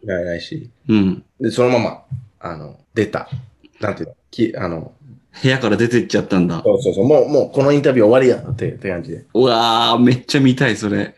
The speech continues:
Speaker 1: で、その間は、その占い師は本書いて、
Speaker 2: うん。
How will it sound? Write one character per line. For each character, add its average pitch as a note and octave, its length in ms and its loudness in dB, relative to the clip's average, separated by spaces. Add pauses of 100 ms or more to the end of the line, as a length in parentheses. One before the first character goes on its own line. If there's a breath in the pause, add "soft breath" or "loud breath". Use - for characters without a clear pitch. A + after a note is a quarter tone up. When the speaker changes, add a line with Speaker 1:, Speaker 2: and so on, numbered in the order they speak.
Speaker 1:
で、 - 260 0
そ F#3+ 240 0
の G#3+ 180 4
間 F#3 280 0
は、 F3+ 200 2
そ - 140 -6
の E3 160 0
占 D#3+ 420 0
い D#3 60 2
師 D#3 140 -2
は A#2+ 200 4 (280)
本 G3+ 460 0
書 A2 120 -2
い G2+ 120 -2
て、 G2 400 0 (260)
Speaker 2:
う A2+ 60 2
ん。 G2 320 2